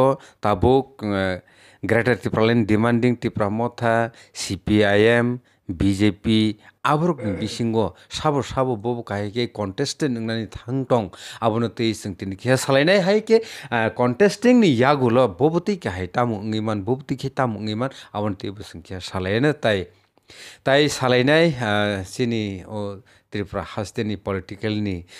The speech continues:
ah, thinang boro thangi sogui no abo tui busung salai nai.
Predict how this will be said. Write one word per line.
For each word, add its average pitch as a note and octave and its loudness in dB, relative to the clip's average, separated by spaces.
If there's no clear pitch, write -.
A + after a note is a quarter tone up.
ah, G2+ -4
thinang C#3+ 4
boro G#2+ 0
thangi G#2+ -8
sogui G2+ -10
no A2 -10
abo F#2+ -12
tui F#2 -10
busung E2+ -16
salai F#2 -12
nai. B2 -6